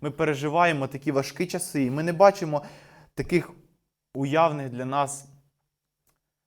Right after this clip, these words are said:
святкових речей, які могли б бути в нашому житті. Я хотів би розповісти один приклад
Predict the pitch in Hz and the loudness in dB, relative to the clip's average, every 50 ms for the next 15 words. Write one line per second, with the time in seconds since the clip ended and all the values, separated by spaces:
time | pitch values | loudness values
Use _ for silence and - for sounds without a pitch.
0 | _ _ _ - - 123 131 131 127 - - 160 160 165 151 131 127 123 - - | _ _ _ -16 -6 -4 -4 -4 -4 -6 -4 0 0 0 2 0 -2 -4 -6 -16
1 | - - _ _ _ _ _ _ _ _ _ _ _ _ _ _ _ 123 127 127 | -20 -20 _ _ _ _ _ _ _ _ _ _ _ _ _ _ _ -6 -6 -6
2 | 123 127 - - 160 160 147 131 120 120 - 131 127 127 127 139 143 143 123 113 | -6 -8 -4 -2 0 2 2 0 -2 -2 -4 -4 -4 -2 -2 -2 -2 -2 -2 -4
3 | 131 135 135 127 120 123 123 - - 131 123 120 113 123 120 123 - - 180 170 | -6 -6 -6 -4 -4 -4 -4 -4 -8 -8 -6 -6 -6 -8 -8 -10 -8 -8 -8 -8
4 | - - - - - - - _ _ _ _ _ _ _ _ _ _ _ _ _ | -8 -16 -20 -20 -20 -20 -20 _ _ _ _ _ _ _ _ _ _ _ _ _
5 | _ _ _ _ _ _ 156 190 196 214 214 - 214 185 175 185 175 175 - - | _ _ _ _ _ _ 0 0 0 0 -4 -2 -2 2 2 0 0 0 -4 -6
6 | 180 170 175 175 - - 202 170 156 151 170 165 - - 208 233 226 - - 127 | -6 -4 -4 -6 2 4 4 4 4 0 -4 -4 -2 0 0 0 0 2 2 2
7 | 117 117 - - | 2 2 -4 -14